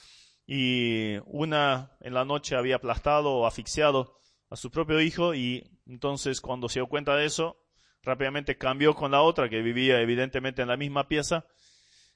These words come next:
que también tenía una criatura chica, y bueno, se quedó con la criatura viva. A la mañana, obviamente a una madre no la vas a poder engañar,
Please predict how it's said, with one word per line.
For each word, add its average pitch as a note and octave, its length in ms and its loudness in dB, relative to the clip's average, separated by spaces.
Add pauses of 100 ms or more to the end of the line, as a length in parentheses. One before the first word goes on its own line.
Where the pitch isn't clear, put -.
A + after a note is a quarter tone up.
(140)
que - 100 -8
también C3+ 240 -2
tenía C#3+ 300 0
una C3+ 140 -2
criatura C#3+ 500 0
chica, E3 460 -2 (360)
y C3 440 -4 (500)
bueno, A#2+ 200 -4
se A#2 140 -8
quedó B2 140 -6
con B2 360 -8 (160)
la - 140 -10
criatura A2+ 420 -2
viva. E2+ 320 -4 (140)
A A#2+ 100 -6
la C3 100 2
mañana, D#3 560 0 (220)
obviamente B2+ 460 -2
a - 20 0
una A#2+ 180 -2
madre C3+ 320 0
no C3 140 -2
la A#2 120 4
vas A2 200 0
a - 60 -20
poder G#2 160 -6
engañar, G#2 440 -4